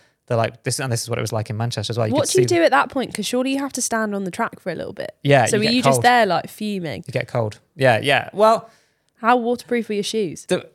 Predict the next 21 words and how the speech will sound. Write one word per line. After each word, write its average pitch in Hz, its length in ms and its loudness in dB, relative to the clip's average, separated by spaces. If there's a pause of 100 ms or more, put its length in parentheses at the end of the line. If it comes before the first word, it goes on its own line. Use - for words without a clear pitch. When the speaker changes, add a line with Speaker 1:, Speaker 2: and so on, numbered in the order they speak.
Speaker 1:
not 135 220 0
at 127 140 -4
all. 139 200 0 (300)
Um, 147 280 4 (100)
<laughs> - 100 -20
not 156 180 -6
at 131 120 -8
all. 135 240 -2 (100)
And 147 360 -2 (220)
yeah, 160 160 0
so - 120 -2
you 147 40 2
stood, 156 260 -4
you 143 100 -4
get - 320 -2
brought 147 120 2
out 139 60 0
on 139 40 -4
the 131 60 -4
track 127 240 -4
and - 20 -6